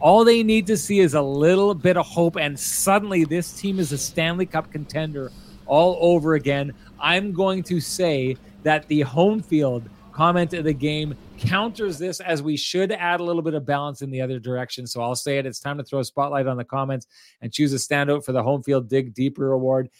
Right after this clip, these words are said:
It's gonna be Craig Zamzow. And I say Craig Zamzow 'cause he says, "Jets offense couldn't capitalize on a basement dweller, mediocre defense, and an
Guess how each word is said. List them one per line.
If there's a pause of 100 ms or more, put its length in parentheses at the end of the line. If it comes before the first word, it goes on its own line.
(120)
It's
gonna
be
Craig
Zamzow.
And
I
say
Craig
Zamzow
'cause
he
says,
"Jets
offense
couldn't
capitalize
on
a
basement
dweller, (320)
mediocre
defense,
and
an